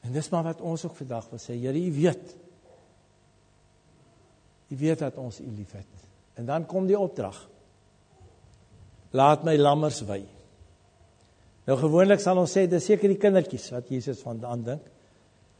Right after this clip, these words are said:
Maar die Bybelvertalers sê, dis meer as dit. Dit kan ook die gebrokenes wees. Dit kan ook die swakkes wees. Dit ook die mense wat nog klein is in die geloof. "Hey, laat my lammers wy.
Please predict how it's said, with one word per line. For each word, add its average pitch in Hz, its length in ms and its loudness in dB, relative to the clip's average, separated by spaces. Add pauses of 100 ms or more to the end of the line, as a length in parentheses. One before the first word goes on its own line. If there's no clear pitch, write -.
(240)
Maar 143 120 4
die 156 100 4
Bybelvertalers 180 1400 4
sê, 185 300 0
dis 170 200 0
meer 185 240 2
as 196 200 0
dit. 123 180 -4
Dit 127 160 -6
kan 170 240 -6
ook 202 320 -2 (680)
die 160 100 0
gebrokenes 175 840 2
wees. 107 240 -10
Dit 135 160 -8
kan 180 220 -4
ook 185 240 -2
die 185 100 -4
swakkes 170 600 -4
wees. 107 180 -10
Dit 117 220 -10
ook - 480 -16
die 151 160 -6 (120)
mense 165 360 -2
wat 160 180 -4
nog 165 240 -8
klein 180 340 0
is 170 160 -4
in 175 80 -10
die 156 100 -10
geloof. 123 480 -6 (2250)
"Hey, 139 160 -8
laat 165 320 -6
my 196 120 -2
lammers 147 520 -4
wy. 92 140 -12